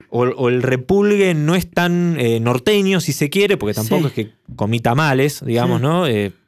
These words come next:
Speaker 1: no sé si venden o no tamales en, en Malvinas, pero bueno, comí empanadas de carne, eh, bien, bien criollo, podríamos decir.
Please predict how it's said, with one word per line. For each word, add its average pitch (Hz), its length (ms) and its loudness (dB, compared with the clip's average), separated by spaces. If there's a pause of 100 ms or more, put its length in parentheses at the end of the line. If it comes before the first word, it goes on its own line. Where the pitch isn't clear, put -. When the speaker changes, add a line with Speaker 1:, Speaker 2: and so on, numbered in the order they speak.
(580)
Speaker 1:
no 113 220 -2
sé 127 200 0
si 123 160 -2
venden 117 320 0
o 113 80 0
no 135 100 0
tamales 135 600 -2
en, 113 260 -4 (460)
en 127 140 -2
Malvinas, 175 540 0
pero - 200 -6
bueno, 160 340 -4 (240)
comí 113 180 -6
empanadas 110 340 -4
de 95 80 -6
carne, 180 500 -2 (600)
eh, 78 640 -8 (720)
bien, 110 540 -2
bien 127 140 -2
criollo, 135 460 -2
podríamos 95 460 -4
decir. 87 360 -8